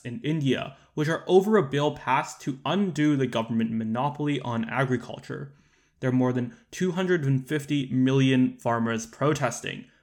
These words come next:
which is the largest protest in history. Of course, you can expect protest size to increase as population size increases, so you can think that as time goes on more and more and as population continues to rise, then the protests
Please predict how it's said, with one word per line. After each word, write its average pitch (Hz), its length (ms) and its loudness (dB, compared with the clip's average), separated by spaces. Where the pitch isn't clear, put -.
which 139 140 -6
is 143 140 -2
the 156 100 0
largest 151 640 2
protest 127 560 -2
in 117 140 -4
history. 113 560 -8
Of 143 160 -2
course, 151 260 2
you 147 60 -2
can 135 140 2
expect 135 420 -2
protest 147 380 2
size 131 260 2
to - 160 -8
increase 131 500 0
as 120 200 -2
population 170 680 2
size 127 380 4
increases, 123 720 -4
so 170 420 0
you 170 100 -2
can 170 160 -2
think 175 240 -4
that 151 320 4
as 135 160 0
time 127 320 2
goes 123 240 2
on 117 320 2
more 113 180 2
and 113 120 0
more 131 220 2
and 120 100 0
as 113 120 -4
population 156 640 -2
continues 120 640 0
to 120 100 -8
rise, 165 440 2
then 165 240 4
the 160 80 0
protests 139 800 0